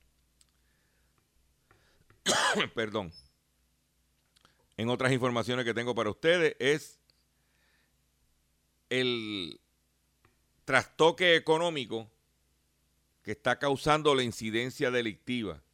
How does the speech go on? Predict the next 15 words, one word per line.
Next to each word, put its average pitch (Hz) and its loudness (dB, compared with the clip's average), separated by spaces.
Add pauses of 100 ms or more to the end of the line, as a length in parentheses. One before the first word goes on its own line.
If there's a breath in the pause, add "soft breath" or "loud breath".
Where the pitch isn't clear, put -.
(1080)
Está - -6
impactando 135 -2
a - 2
las 131 2
gasolineras, 113 -4
restaurantes, 120 -4
particularmente 107 -6
en 123 0
los 117 -4
horarios 110 -2
nocturnos. 110 -6
¿Qué 143 -2
va 165 2
a 143 -6
pasar? 101 -4